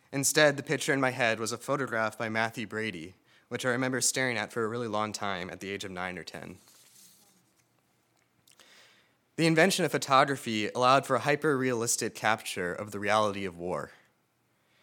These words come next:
There was no ideology, ideology which sanitized it and replaced it with majestic horses and streaming ban-, j-, banners. Certainly, such stories of gallantry of both armies still existed, and the glorifications of heroes will never end.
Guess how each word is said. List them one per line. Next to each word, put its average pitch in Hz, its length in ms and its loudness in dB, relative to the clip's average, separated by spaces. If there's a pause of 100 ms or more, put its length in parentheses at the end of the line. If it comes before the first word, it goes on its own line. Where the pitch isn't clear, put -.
(160)
There 135 100 2
was 139 100 2
no 147 220 6
ideology, 123 680 4
ideology 127 600 2
which 113 120 -4
sanitized 120 560 -2
it 120 240 -4 (240)
and 127 80 -2
replaced 139 400 2
it 147 40 -4
with 131 120 -2
majestic 120 520 -2
horses 113 500 -2
and 110 160 -8
streaming 107 380 -6
ban-, 95 220 -4 (140)
j-, 107 120 -8
banners. 95 580 -6 (1040)
Certainly, 180 460 4
such 147 240 4
stories 160 360 2
of 131 120 -6
gallantry 135 500 2
of 123 140 -6
both 135 240 0
armies 120 320 -2
still 123 160 -2
existed, 117 500 -8 (800)
and 139 100 2
the 143 80 0
glorifications 147 760 0
of 123 100 -4
heroes 120 400 0
will 113 80 -4
never 113 240 -6
end. 92 300 -8